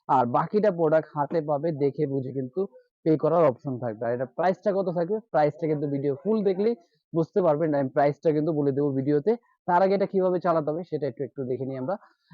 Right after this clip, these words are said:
এটা ফার্স্ট টাইম যখন আপনি চালাবেন প্রোডাক্টটা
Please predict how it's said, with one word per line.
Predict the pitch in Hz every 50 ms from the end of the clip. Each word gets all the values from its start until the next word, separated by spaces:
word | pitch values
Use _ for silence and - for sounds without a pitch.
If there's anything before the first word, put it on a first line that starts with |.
| 147 -
এটা | - 165 156 214
ফার্স্ট | 208 - 196 175 170 -
টাইম | 208 202 190 175
যখন | 185 175 170 180 170
আপনি | 165 147 156 165 139
চালাবেন | 165 139 139 135 131 143 143 139
প্রোডাক্টটা | - 131 120 117 - - 139 156